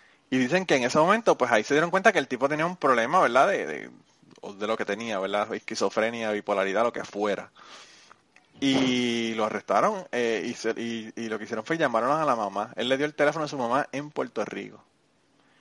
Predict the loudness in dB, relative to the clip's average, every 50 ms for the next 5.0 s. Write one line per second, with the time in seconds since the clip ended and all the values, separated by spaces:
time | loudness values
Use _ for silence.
0 | _ _ _ _ _ _ _ _ -6 -2 -2 0 0 0 0 2 2 4 4 4
1 | 2 2 2 4 4 4 2 0 -4 -12 -8 -4 -4 -2 -2 -2 -2 -2 -4 -4
2 | -4 0 2 2 0 0 -2 -8 -10 -8 -6 -4 -4 -4 -4 -2 0 2 2 2
3 | 0 _ _ _ _ _ _ -2 0 2 4 4 4 2 0 -2 -4 -8 -12 -12
4 | -14 -18 -12 _ -8 -2 2 2 4 6 6 6 4 2 -2 -4 -4 -6 -14